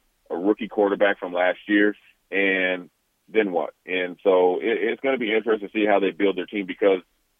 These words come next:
as much as you might have a long runway as a new G M and, and, you know, with the owner, like, a Cal McNair, you put another two seasons like you had last year, uh, on the books, and boy, you, you know, you will be moving out of Houston, you know,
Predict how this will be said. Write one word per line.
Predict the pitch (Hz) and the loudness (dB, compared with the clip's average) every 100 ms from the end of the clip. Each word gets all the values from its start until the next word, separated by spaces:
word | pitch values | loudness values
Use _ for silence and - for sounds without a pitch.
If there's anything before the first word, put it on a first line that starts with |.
| _ _ - | _ _ -6
as | 107 | -4
much | 107 123 - | 2 2 2
as | 120 | -4
you | 120 | -4
might | 113 113 107 | 0 2 2
have | 107 98 95 92 90 _ - | 0 2 2 2 -4 _ -6
a | |
long | 92 98 104 101 | -2 2 2 2
runway | 101 101 95 90 85 85 87 - | -2 -4 -2 -2 -2 -4 -8 -8
as | 85 87 87 | -2 -2 -2
a | 87 | -6
new | 92 98 95 | -4 -2 -2
G | 90 101 101 95 92 | -4 -6 -4 -2 -2
M | 92 90 82 - | -4 -6 -12 -12
and, | 85 82 82 _ | -8 -8 -10 _
and, | 85 80 | -18 -14
you | 95 | -6
know, | 87 | -2
with | 85 82 | -2 -2
the | 71 | -2
owner, | 98 104 85 82 - | 0 0 0 0 -2
like, | 87 85 | -2 -2
a | 85 | -4
Cal | - 95 85 | -2 0 0
McNair, | 80 101 123 92 82 - _ _ _ _ _ _ _ _ - | -2 -4 0 0 -2 -8 _ _ _ _ _ _ _ _ -8
you | 147 | -4
put | 180 165 | 4 4
another | 139 139 127 113 - | 4 4 4 0 -4
two | 139 131 - | -2 -2 -2
seasons | 131 117 104 | -4 -2 0
like | 104 104 | 0 2
you | 107 | 2
had | 101 | 4
last | 98 110 113 - | 4 4 2 -6
year, | 87 82 80 78 _ _ - | -10 -6 -8 -10 _ _ -10
uh, | |
on | 90 - 98 90 | -8 -4 -4 -6
the | |
books, | 85 95 85 _ - | -2 -2 -2 _ -12
and | 85 | -10
boy, | 82 104 117 117 - | -2 2 2 0 -8
you, | - 82 | -16 -12
you | 95 95 | -8 -6
know, | 85 | -6
you | 95 110 | -6 -6
will | 113 107 | 0 0
be | 95 98 98 92 | 0 0 -2 -2
moving | 98 101 98 | -2 -2 0
out | 95 | -2
of | 92 | -2
Houston, | 107 - 90 85 _ | -6 -8 -14 -18 _
you | 95 | -6
know, | 85 | -6